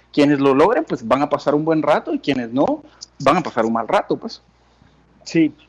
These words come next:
Speaker 2: o sea, el, al final es entender y aceptar esta crisis, eh, que se nos vino. O sea, la, la crisis al final es esta,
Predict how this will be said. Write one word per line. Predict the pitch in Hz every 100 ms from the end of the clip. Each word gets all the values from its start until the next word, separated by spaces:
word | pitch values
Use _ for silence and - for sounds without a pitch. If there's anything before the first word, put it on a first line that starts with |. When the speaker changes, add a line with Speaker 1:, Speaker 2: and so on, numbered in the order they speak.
| _ _ _ -
Speaker 2:
o |
sea, | 156 151 135
el, | 139 143 147 143
al | 147
final | - 135 139 196
es | 190
entender | 185 147 131 131 151 180
y | 190
aceptar | 160 131 - 139 165 170
esta | 165 -
crisis, | - 160 180 190 180 - -
eh, | 135 135 123 123 120 -
que | 139
se | 135
nos | 123
vino. | 113 190
O |
sea, | 175 143
la, | 127 131
la | 131 -
crisis | - 160 170 175
al | 175
final | 139 127 151
es | 170
esta, | 175 - 165 160